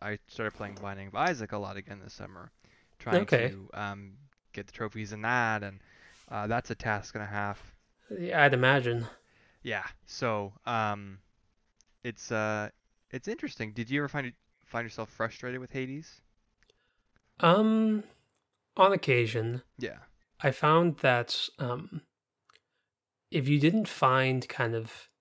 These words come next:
Speaker 2: an abusable mechanic, your damage really kind of leveled off. Um, like, it would take a lot of time to kill enemies sometimes.
Speaker 1: Right.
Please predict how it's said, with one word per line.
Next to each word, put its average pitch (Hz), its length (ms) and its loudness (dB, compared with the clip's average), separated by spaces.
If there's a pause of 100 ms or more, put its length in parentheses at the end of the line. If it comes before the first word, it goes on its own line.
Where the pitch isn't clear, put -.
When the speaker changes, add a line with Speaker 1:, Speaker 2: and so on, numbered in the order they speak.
(600)
Speaker 2:
an 147 100 0
abusable 123 640 2
mechanic, 120 760 -2 (320)
your 120 340 2 (300)
damage 120 500 2
really 113 300 2
kind 117 240 0
of 110 400 -8
leveled 120 340 0
off. 120 540 0 (580)
Um, 143 400 -2
like, 156 220 -4 (760)
it 160 100 0
would 123 160 0
take 127 200 0
a 123 40 4
lot 113 340 4
of 107 120 -4
time 113 300 0
to 113 100 0
kill 113 280 0
enemies 123 400 0
sometimes. 151 680 -2
Speaker 1:
Right. 107 320 -2